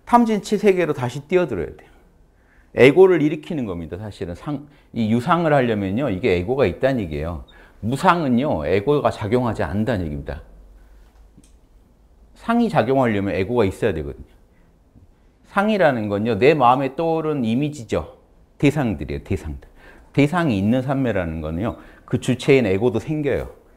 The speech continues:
대상이 있다는 건 나도 있다는 거예요. 나와 남이 있다는 거예요. 그래서 나와 남이 있는 삼매고요. 이건 나와 남이 없는 삼매입니다. 그러니까 모든 걸 잊어버리면 돼요.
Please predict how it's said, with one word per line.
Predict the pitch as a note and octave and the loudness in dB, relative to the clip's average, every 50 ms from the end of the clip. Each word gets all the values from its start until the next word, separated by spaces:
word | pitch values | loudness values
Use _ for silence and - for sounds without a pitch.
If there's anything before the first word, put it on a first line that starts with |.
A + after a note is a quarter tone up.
| _ _ _ _ | _ _ _ _
대상이 | - D3 D3 D#3 F3+ E3+ D#3 B2 | 0 2 2 4 2 2 2 0
있다는 | G#2 G2 - A#2+ A2+ | 0 0 0 0 0
건 | G#2+ G2+ | 2 2
나도 | F2+ F2 F2+ F#2+ A2+ | 4 2 2 2 0
있다는 | F#2+ D#2 - - A2+ G2+ F2+ D#2 C#2 | -4 -4 -2 -2 -2 -2 -2 -6 -8
거예요. | B1 A1 - - _ _ _ _ - - _ - | -10 -14 -16 -20 _ _ _ _ -20 -20 _ 4
나와 | G#2 G#2+ A#2 C#3+ D#3+ E3 | 6 8 8 8 8 6
남이 | E3 D#3 C#3 C#3+ D3 B2+ | 4 2 0 0 0 -2
있다는 | B2 A#2+ - D#3+ D#3 C#3+ B2+ G#2+ G2+ | -2 -2 -2 -2 -2 0 -2 -4 -4
거예요. | F2 E2+ E2+ F2 | -4 -4 -4 -4
그래서 | F2 E2+ - A#2+ - - - _ _ _ _ - | -4 -6 -8 -10 -12 -12 -18 _ _ _ _ -2
나와 | - F#2+ G2 G2+ G#2 A#2 C#3 D#3 F3 G3 A#3 - - - _ - | 4 6 6 6 8 8 6 6 6 4 0 -8 -14 -20 _ -8
남이 | F2+ F#2 G#2+ A2+ B2 C3 C3 A2+ | -4 -2 -2 -2 -2 -2 -4 -2
있는 | G#2+ A2 A#2+ D3 D3+ D3 | -2 -2 0 2 2 0
삼매고요. | D3 D3 B2 A2 F#2+ F#2+ F2+ E2 F2 F2 G2+ A2 | 0 -2 -4 -4 -4 -4 -6 -6 -4 -2 -2 0
이건 | F#2+ G2 G#2 A2 G2+ | 0 0 0 0 2
나와 | E2+ D#2 E2+ G#2 A#2 C3 | 2 4 6 6 4 4
남이 | B2 B2 A2+ A2+ A#2+ A2+ | 2 -2 -2 -2 -2 -2
없는 | G2+ G#2 B2 C#3 D3 C3+ | -2 -2 -4 -2 -4 -6
삼매입니다. | A#2 A#2+ G#2+ G2 E2+ D2+ D2 C#2 C2+ B1 A#1 - - _ _ _ _ _ - _ _ _ _ _ _ _ - | -6 -6 -6 -6 -6 -8 -8 -10 -12 -14 -16 -20 -20 _ _ _ _ _ -20 _ _ _ _ _ _ _ -10
그러니까 | - - A2+ A2 B2 | -2 0 2 4 4
모든 | D#3+ A3 A#3+ A3+ C4 G#3+ G3+ | 4 4 4 2 0 0 4
걸 | F#3+ G3 F3 D3+ | 4 4 4 4
잊어버리면 | C3+ B2+ D#3+ F3+ D3+ D3 B2 A2+ F#2+ F2 D2 | 2 4 4 4 4 4 2 2 0 -4 -6
돼요. | C2+ C#2 B1+ - - | -8 -12 -14 -14 -16